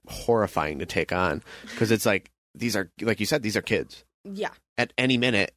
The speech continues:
Speaker 1: one of them gets bored. They'll start picking their nose on stage. They'll start being like,
Speaker 2: <laughs>
Speaker 1: like, "Oh, I'm bored," and, like,
Speaker 2: Ooh.
Speaker 1: looking around,
Speaker 2: I'm just
Speaker 1: talking to
Speaker 2: kidding.
Speaker 1: someone. <laughs>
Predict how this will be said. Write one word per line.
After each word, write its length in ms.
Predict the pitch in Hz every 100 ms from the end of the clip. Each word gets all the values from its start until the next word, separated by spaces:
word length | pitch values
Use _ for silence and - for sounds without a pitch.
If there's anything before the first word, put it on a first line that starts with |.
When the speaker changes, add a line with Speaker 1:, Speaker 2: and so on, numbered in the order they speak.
| -
Speaker 1:
one 360 | 107 80 113 123
of 60 |
them 100 | 113
gets 200 | 104 92
bored. 420 | - 113 113 95 98 - _
They'll 100 | -
start 200 | 113 110
picking 220 | - 113 107
their 100 | 98
nose 260 | 107 113
on 140 | 113 107
stage. 300 | - 110 107
They'll 180 | - -
start 200 | 110 104
being 160 | 107
like, 180 | 202 98 - -
Speaker 2:
<laughs> 220 | - - 320
Speaker 1:
like, 140 | 98
"Oh, 160 | 127 110
I'm 180 | 135
bored," 360 | 143 101 123 104
and, 100 | 95
like, 120 | 95
Speaker 2:
Ooh. 40 | -
Speaker 1:
looking 220 | 107 107
around, 280 | 101 101 104
Speaker 2:
I'm 40 |
just 20 | -
Speaker 1:
talking 300 | 98 - 107
to 20 |
Speaker 2:
kidding. 0 |
Speaker 1:
someone. 400 | 117 113 127 131
<laughs> 520 | - 131 - 202 330